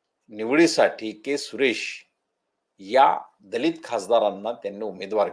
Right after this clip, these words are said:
केलं आणि ते पराभूत झाले. चिराग पासवानांची ही जी टीका आहे, ही खरे तर यावर विचार केला जाऊ शकतो की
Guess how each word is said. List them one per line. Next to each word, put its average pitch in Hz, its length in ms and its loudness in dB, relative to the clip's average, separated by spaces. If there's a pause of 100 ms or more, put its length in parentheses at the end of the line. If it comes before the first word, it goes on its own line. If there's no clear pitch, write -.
केलं 90 260 -14 (320)
आणि 113 200 -10
ते 160 120 -6
पराभूत 98 480 -6
झाले. - 320 -20 (1600)
चिराग 214 240 8
पासवानांची 196 680 0
ही 170 220 -4
जी 214 140 -8
टीका 202 400 2
आहे, 98 280 0 (200)
ही - 600 -8 (160)
खरे 131 180 4 (100)
तर 170 100 4
यावर 135 340 4
विचार 131 420 2
केला 131 420 2
जाऊ 110 180 4
शकतो - 340 -12
की 156 420 -10